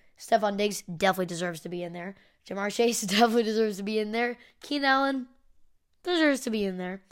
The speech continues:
Deontay Johnson definitely deserves to be in there. Hunter Renfrow definitely deserves to be in there. Travis Kelce and Mark Andrews both deserve to be in there, in there. Not only A F C wise, but just N F L wise in general,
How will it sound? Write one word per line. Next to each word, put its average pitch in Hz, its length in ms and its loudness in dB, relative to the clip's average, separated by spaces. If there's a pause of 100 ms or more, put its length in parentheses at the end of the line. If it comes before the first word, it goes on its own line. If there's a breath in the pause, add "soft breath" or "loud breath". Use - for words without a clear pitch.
(540 soft breath)
Deontay 247 360 0
Johnson 226 500 -4
definitely 180 300 -6
deserves 180 300 -8
to 180 100 -14
be 180 120 -4
in 180 100 -6
there. 202 240 -6 (160)
Hunter 220 300 -4
Renfrow 196 400 -4
definitely 190 260 -6
deserves 180 320 -8
to 175 80 -14
be 190 120 -4
in 214 100 -2
there. 175 160 -10 (380 loud breath)
Travis 294 340 10
Kelce 285 380 10
and 247 100 8
Mark 240 320 10
Andrews 220 460 6
both 220 460 6
deserve 226 340 8
to 226 60 0
be 202 160 8
in 202 120 6
there, 214 280 6 (260 loud breath)
in 220 200 6
there. 247 280 12 (240 loud breath)
Not 262 460 12
only 285 580 8 (320)
A 226 140 8
F 247 120 8
C 254 240 0
wise, 294 540 8 (1040)
but 226 120 0
just - 300 4
N 247 140 6
F 240 140 8
L 247 160 12
wise 214 240 12
in 190 80 0
general, 233 360 2